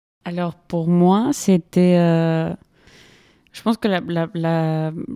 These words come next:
le vol que je devais faire pour venir, euh, au tout début, il a été, il avait des failles et, enfin, j'ai pas pu voyager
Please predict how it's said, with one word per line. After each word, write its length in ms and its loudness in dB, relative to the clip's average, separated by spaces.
le 260 -2
vol 340 -2
que 160 -2
je 120 0
devais 260 0
faire 260 -4
pour 220 -8
venir, 560 0
euh, 280 -4
au 80 -6
tout 160 -6
début, 340 -2
il 140 -6
a 100 -2
été, 180 -6
il 120 -4
avait 120 -4
des 140 -2
failles 720 0
et, 300 0
enfin, 340 -2
j'ai 100 -2
pas 160 -2
pu 140 -4
voyager 680 0